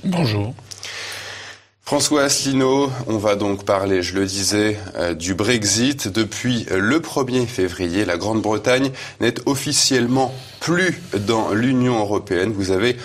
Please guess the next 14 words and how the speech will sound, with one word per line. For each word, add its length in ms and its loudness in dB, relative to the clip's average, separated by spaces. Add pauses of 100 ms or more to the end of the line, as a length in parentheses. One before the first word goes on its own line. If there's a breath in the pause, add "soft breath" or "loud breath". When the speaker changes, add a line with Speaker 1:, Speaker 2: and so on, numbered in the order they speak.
(160 loud breath)
Speaker 2:
organisé 720 0
une 140 0
soirée 500 0
le 200 0
trente 400 -2
et 80 4
un 120 0
janvier, 580 0
euh, 180 -4
dernier 640 0
pour 340 -2 (260 loud breath)
célébrer, 840 2 (100)
euh, 100 0
l'événement. 560 0